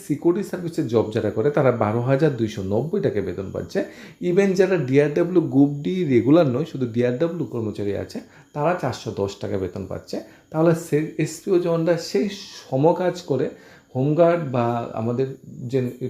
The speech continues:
পুলিশ কনস্টেবল আছে, তাদের মতো সমকাজ করেও তারা কেন ব-, বেতন থেকে বঞ্চিত হবে? তারা কেমনে সাত হাজার টাকা বেতনে তাদের ফ্যামিলি বা সংসারটা প্রতিপালন করবে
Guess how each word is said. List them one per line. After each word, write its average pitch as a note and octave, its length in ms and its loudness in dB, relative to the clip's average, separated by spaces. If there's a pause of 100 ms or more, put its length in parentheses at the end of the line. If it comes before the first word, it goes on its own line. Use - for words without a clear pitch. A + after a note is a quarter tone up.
পুলিশ G3+ 240 0
কনস্টেবল A2 440 -2
আছে, G2 180 -4
তাদের D3 300 0
মতো D#3 220 0
সমকাজ D#3 640 -2
করেও B2 300 -2
তারা C3 280 0
কেন C#3+ 340 -2
ব-, A2 300 -2 (100)
বেতন A#2 360 0
থেকে B2 180 -4
বঞ্চিত A#2 460 -4
হবে? A#2+ 220 -2 (380)
তারা D3+ 160 2
কেমনে F#3 520 -2
সাত - 300 -6
হাজার C3 260 0
টাকা D3+ 140 0
বেতনে A#2 340 -2
তাদের A#2 240 2 (200)
ফ্যামিলি E3 440 4 (280)
বা C3+ 100 -4 (100)
সংসারটা A2+ 460 -4
প্রতিপালন A2+ 540 -2
করবে G#2+ 320 -4